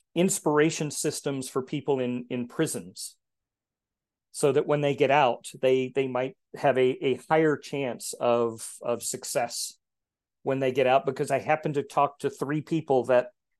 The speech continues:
that w-, that were un-, unconnectedly working in, in separate prison systems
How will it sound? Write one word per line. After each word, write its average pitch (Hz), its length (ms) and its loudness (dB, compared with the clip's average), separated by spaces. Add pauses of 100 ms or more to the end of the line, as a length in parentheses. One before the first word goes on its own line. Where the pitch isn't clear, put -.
(560)
that 156 120 4
w-, - 220 -6
that 143 200 2
were 139 320 0 (380)
un-, 185 340 2
unconnectedly 160 880 0
working 135 380 -2
in, 127 260 -4
in 127 360 -4
separate - 420 -2
prison 139 280 -4
systems 113 720 -6